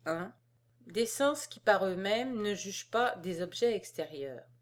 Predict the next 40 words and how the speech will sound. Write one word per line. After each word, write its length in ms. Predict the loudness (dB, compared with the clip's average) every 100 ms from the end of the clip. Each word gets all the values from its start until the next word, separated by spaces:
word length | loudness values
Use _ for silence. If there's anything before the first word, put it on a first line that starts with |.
| _ _ _ _ _ _ _ _ _ _
Chapitre 440 | -8 -4 -6 -2 -2 -4 -10
onze. 220 | -16 -20 _ _ _ _ _ _ _
D'un 240 | -4 -2 0
homme 180 | -2
borné 380 | 0 0 0 -2
au 100 | -4
sens 220 | -6 -6
de 100 | -4
la 180 | -2 -4
vue, 380 | -4 -6 -6 -8 _ _
préjugés 560 | -6 -6 -4 -2 0 -2
et 80 |
considérations 720 | -6 -12 -6 -4 -4 -6 -6 -4
qui 120 | 0
le 100 | 0
combattent. 680 | 0 -4 -6 -6 -16 -20 _ _ _ _ _ _ _ -10
Il 120 | 6
paraîtrait 380 | 8 8 4 0
sans 200 | 0 0
doute 200 | 0 0
extraordinaire 800 | -4 2 4 4 2 -2 0
à 60 | -2
bien 180 | -2 -2
des 100 | -2
lecteurs 640 | -2 -4 0 4 6 4
de 220 | 0 -2
dire 360 | 0 0 0 0 -2
que 80 | 4
l'œil 560 | 4 6 6 4 2 -4 -4
est 100 | -2
par 180 | 0 0
lui-même 420 | 0 0 0 0
incapable 540 | -2 0 2 2 2
de 80 | 0
voir 260 | 4 4 4
un 120 | -2
espace 420 | -4 2 2 2
hors 160 | 0 0
de 100 | -2
lui. 380 | -4 -14 -20